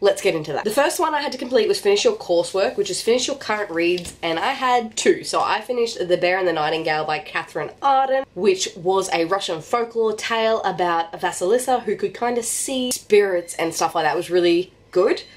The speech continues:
I gave it a four stars. It was better than I expected, and it was better than the first hundred and fifty pages. The first hundred and fifty pages was so slow, but I got through it. And I also finished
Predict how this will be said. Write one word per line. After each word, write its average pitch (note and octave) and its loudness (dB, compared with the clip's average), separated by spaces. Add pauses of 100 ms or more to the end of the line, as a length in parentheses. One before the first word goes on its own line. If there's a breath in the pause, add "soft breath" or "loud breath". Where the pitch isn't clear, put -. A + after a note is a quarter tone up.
(140 loud breath)
I F3 -2
gave F3+ 4
it F#3 0
a - -8
four - 0
stars. G3+ 0
It - -4
was F3 -6
better F3+ 2
than E3+ 0
I E3 0
expected, E3+ -4
and E3+ 0
it D#3+ -8
was E3 -2
better F#3+ 2
than G3 0
the E3 2
first D#3 -2
hundred D3+ -2
and C#3 -8
fifty - -12
pages. - -6
The - -10
first G3 -2
hundred F3 -2
and - -18
fifty D#3+ -6
pages D#3 -4
was D#3 -10
so - 0
slow, F3+ -4 (360 loud breath)
but G#3+ -2 (280 soft breath)
I G3+ -2
got A#3+ 0
through F3 2
it. - -6 (260 loud breath)
And G3 0
I G#3+ -4
also C#4+ -4
finished A3 -2